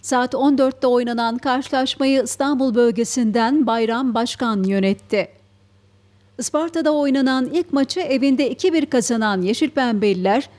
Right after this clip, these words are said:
sahaya galibiyet parolasıyla çıktı. Karşılaşmanın düdüğünün çalmasıyla birlikte her iki takım da karşılıklı ataklar geliştirdi.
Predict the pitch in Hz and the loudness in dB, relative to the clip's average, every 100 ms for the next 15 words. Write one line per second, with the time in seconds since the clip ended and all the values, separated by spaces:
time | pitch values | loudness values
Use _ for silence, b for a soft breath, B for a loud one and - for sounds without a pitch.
0 | b - 262 247 285 359 247 262 262 262 | b -6 -2 0 0 0 0 0 2 2
1 | 294 320 277 247 240 233 - 202 196 - | 0 -2 0 2 2 0 -2 -2 -2 -2
2 | 214 - 208 - - _ _ _ _ _ | -8 -2 -2 -2 -8 _ _ _ _ _
3 | _ - 240 - 277 285 285 302 294 233 | _ -4 -4 0 -2 0 2 4 4 2
4 | 269 294 302 302 302 277 269 277 - 359 | 4 4 4 2 0 2 2 0 -2 0
5 | 311 196 214 208 - 226 226 349 320 294 | 0 0 -2 -2 -2 -2 0 -2 -2 -2
6 | 262 247 247 233 269 262 247 247 240 254 | -2 -2 0 0 0 0 -2 -2 -4 -2
7 | 285 247 247 226 233 220 185 185 190 - | -2 0 -2 -2 -2 0 0 0 -2 -4
8 | - 196 185 196 - | -2 0 0 -2 -4